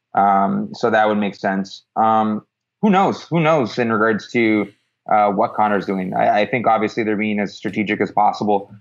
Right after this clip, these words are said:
in regards to, uh, what his next steps is for obvious reasons. Uh, he, he's the biggest draw, uh, even, you know, years out. Um, and, you know, just coming back off the win with Tony,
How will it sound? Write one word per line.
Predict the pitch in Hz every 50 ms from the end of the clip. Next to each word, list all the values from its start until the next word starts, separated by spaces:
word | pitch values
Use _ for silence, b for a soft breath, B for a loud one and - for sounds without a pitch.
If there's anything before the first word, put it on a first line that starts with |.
| _ _ -
in | - 110 104 104
regards | 104 92 98 101 101 101 87 - -
to, | - 113 107 104 101 101 101 101
uh, | 98 98 98 98 95
what | 92 90 107 104 101
his | 101 107 92 90
next | 104 98 - -
steps | - 104 98 - - 104
is | 98 95 92 92 -
for | - 107 98
obvious | 92 92 95 98 92 95 -
reasons. | 117 120 95 95 95 95 98 - -
Uh, | 107 104 101 98 101
he, | 104 107 107 - -
he's | 104 107 101 92 90
the | - 98
biggest | 92 113 107 101 107 - -
draw, | - 107 101 101 101 110 - - - _ _ _ -
uh, | 113 98 98 98 95 92 104 - -
even, | 113 104 107 101 101 101 98 - _ _ _ _ _ -
you | 110 110
know, | 107 98 95 98
years | 98 107 107 104 101 92
out. | 95 95 92 98 107 113 - _ _ _ -
Um, | - 98 98 95 95 92 95 92 - - - 98 - - _ _ -
and, | 107 107 104 107 104 101
you | 107
know, | 98 92
just | 90 98 -
coming | - 107 104 98
back | 95 98 95 -
off | 113 98 - -
the | 104
win | 92 98 101 101 98
with | 95 92
Tony, | - 104 104 101 98 98 110 -